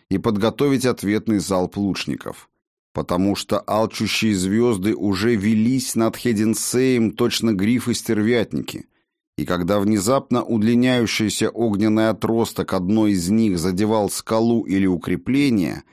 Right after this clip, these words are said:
камень взрывался фонтанами пламенеющих брызг.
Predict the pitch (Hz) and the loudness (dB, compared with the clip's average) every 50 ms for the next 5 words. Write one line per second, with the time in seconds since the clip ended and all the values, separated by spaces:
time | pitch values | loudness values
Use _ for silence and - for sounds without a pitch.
0 | _ _ _ _ _ _ - - 131 143 156 147 143 147 139 135 117 98 107 113 | _ _ _ _ _ _ -6 -2 0 2 2 4 4 4 4 2 2 2 2 2
1 | 117 113 117 131 131 131 120 - - 117 - - 117 110 101 - - 123 123 120 | 2 2 4 4 2 2 0 0 -4 -4 -2 0 0 0 0 0 0 0 2 2
2 | 117 117 113 113 - - - 110 110 107 110 107 107 107 104 101 92 - - 95 | 4 2 2 2 0 -2 -2 0 2 2 2 2 4 2 2 2 0 0 -2 -4
3 | 85 85 82 92 92 82 69 - - - - - - | -4 -4 -2 -2 0 -2 -2 -4 -8 -12 -14 -20 -20